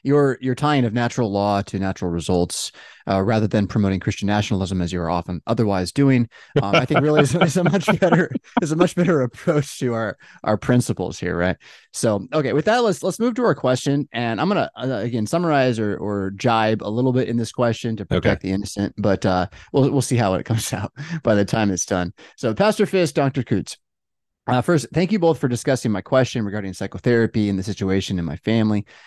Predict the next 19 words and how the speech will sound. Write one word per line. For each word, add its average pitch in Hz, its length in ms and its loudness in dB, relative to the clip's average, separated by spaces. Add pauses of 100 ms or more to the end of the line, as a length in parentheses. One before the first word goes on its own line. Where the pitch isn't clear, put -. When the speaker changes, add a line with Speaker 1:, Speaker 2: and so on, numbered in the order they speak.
(200)
Speaker 1:
I 120 120 2
listened 156 280 0
to 143 60 2
the 135 100 0
entire 117 260 0
episode 127 480 0
and 113 80 0
thought 90 200 -4
you 95 80 -6
had 101 260 -2
some 98 160 -4
real 92 240 -4
great 98 240 -2
insight, 131 520 2 (300)
especially 143 540 0
on 107 360 0
not 117 260 0
outsourcing 113 500 -2
conflicts 143 640 -2